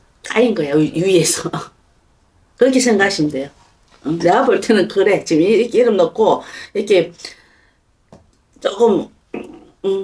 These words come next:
이렇게 봤을 때는 <laughs> 그냥 까인 거야. 응? 한마디 까인 거야. 그래서 요거 뭐, 당 대표는 김기현 이분이 될 확률이 높아. 아마 될 거예요, 이분이. 내 눈엔 그렇게 보여. 응.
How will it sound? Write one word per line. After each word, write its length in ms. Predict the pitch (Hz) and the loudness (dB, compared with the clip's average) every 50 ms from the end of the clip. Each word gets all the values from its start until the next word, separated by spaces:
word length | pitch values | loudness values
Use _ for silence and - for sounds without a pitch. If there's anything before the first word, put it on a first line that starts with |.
| 170 | -2
이렇게 200 | - 226 214 220 | -2 0 0 0
봤을 280 | 214 202 208 214 214 214 | -2 -2 -2 -4 -4 -2
때는 160 | 190 170 156 165 - - | -2 -2 -2 -4 -10 -12
<laughs> 160 | - - - - | -12 -12 -8 -6
그냥 220 | 220 208 185 - | -6 -6 -6 -6
까인 280 | - - 156 208 226 220 | -6 -6 -4 -2 -2 -4
거야. 120 | - 135 - - - _ _ _ _ _ - - - _ _ _ _ _ _ _ _ _ _ _ _ _ _ _ _ _ _ _ _ _ - | -4 -8 -12 -14 -16 _ _ _ _ _ -20 -20 -20 _ _ _ _ _ _ _ _ _ _ _ _ _ _ _ _ _ _ _ _ _ -4
응? 240 | 190 214 214 - - _ _ _ _ _ _ _ _ | -4 -4 -6 -12 -18 _ _ _ _ _ _ _ _
한마디 280 | - 175 202 220 214 180 | -10 -6 -2 -2 -2 -2
까인 280 | - - 185 190 175 170 | -2 -4 -4 -4 -4 -6
거야. 200 | - - - - | -8 -12 -12 -10
그래서 240 | - 196 - 185 180 - - - - - - | -8 -6 -4 -6 -6 -6 -10 -18 -18 -10 -4
요거 140 | - 185 202 | -2 0 2
뭐, 340 | 220 208 185 190 196 196 190 | 2 4 4 4 4 4 2
당 240 | 185 202 262 269 - | 2 2 2 2 0
대표는 680 | - - - 196 175 - - 202 190 214 202 165 - - - - - - - _ _ - | -2 -2 0 0 0 2 2 0 2 2 0 0 -2 -6 -12 -20 -20 -20 -20 _ _ -8
김기현 500 | - 185 196 202 196 262 254 254 247 226 208 | -2 0 0 2 2 2 2 4 4 4 4
이분이 480 | 190 220 247 214 233 240 226 190 175 | 2 2 0 0 0 0 0 0 0
될 180 | 170 170 170 170 170 | 0 2 0 0 0
확률이 600 | 202 214 214 208 202 170 165 160 160 147 - - _ _ _ - - - | -2 -6 -4 -4 -4 -4 -2 -2 -2 -4 -6 -8 _ _ _ -20 -12 -4
높아. 480 | - - - - - - - - - _ _ _ _ _ _ _ _ _ _ _ _ _ _ | -2 -2 -2 -2 -2 -6 -6 -6 -8 _ _ _ _ _ _ _ _ _ _ _ _ _ _
아마 240 | 156 151 175 196 196 | -8 -6 -6 -6 -4
될 200 | - 147 147 - | -4 -4 -4 -2
거예요, 300 | - 240 214 165 123 - - _ _ _ _ _ - | 0 2 2 2 0 -4 -10 _ _ _ _ _ -12
이분이. 420 | - 143 165 156 139 131 131 131 _ _ _ _ _ _ _ _ _ _ _ _ _ _ _ - - - - | -10 -6 -4 -4 -4 -4 -8 -12 _ _ _ _ _ _ _ _ _ _ _ _ _ _ _ -20 -18 -6 0
내 180 | - 151 165 | 2 4 4
눈엔 240 | 208 240 247 214 170 | 6 6 4 4 4
그렇게 260 | 165 180 180 196 180 | 2 0 -2 -4 -8
보여. 300 | - - 143 151 165 160 - _ _ _ _ _ _ _ _ _ _ _ _ _ _ _ _ _ - | -8 -6 -6 -6 -8 -8 -12 _ _ _ _ _ _ _ _ _ _ _ _ _ _ _ _ _ -18
응. 120 | 170 165 | -18 -18